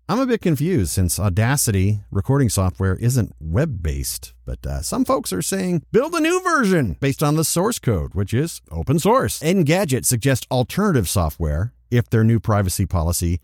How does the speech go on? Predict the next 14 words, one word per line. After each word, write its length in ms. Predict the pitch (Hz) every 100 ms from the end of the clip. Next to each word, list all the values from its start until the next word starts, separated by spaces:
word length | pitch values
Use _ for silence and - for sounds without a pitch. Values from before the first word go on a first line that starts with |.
| _
is 160 | 104
too 160 | - 107
concerning. 560 | 98 90 - 104 80 80
Now, 220 | 87 80 98
Audacity 500 | 95 101 98 104 107
says, 440 | - 104 104 -
"Well, 360 | - - 277 330
let's 160 | 339 214
backpedal. 580 | 220 - 185 185 196
We're 120 | 185 185
gonna 180 | 190
revise 640 | 175 190 160 165 170 170 143
the 120 | 147
verbiage 640 | 127 147 160 160 160 143